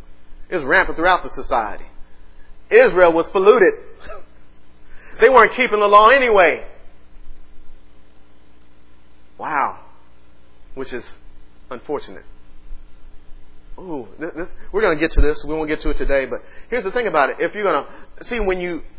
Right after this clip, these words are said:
present the law like that, you're boasting in the law. And when you're in the, boasting in the law, you are indebted to do all of the law.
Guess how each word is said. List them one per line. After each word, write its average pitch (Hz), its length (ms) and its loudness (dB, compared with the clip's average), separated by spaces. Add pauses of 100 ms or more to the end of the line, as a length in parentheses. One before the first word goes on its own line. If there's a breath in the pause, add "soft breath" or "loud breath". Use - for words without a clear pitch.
(140)
present 202 300 0
the 240 80 4
law 160 200 6
like 135 240 2
that, 127 180 0
you're 131 100 -4
boasting 143 400 -4
in 156 140 -6
the 120 40 -4
law. 101 220 -8 (1000 soft breath)
And 170 80 0
when 185 100 0
you're 175 80 -2
in 151 60 0
the, 147 160 -2 (100)
boasting 175 320 2
in 262 160 2
the 175 80 6
law, 139 400 6 (180 loud breath)
you 220 220 -4
are 170 220 6
indebted 160 380 0
to 160 60 -6
do 156 160 -4
all 240 300 4
of 214 60 2
the 156 100 4
law. 117 260 -2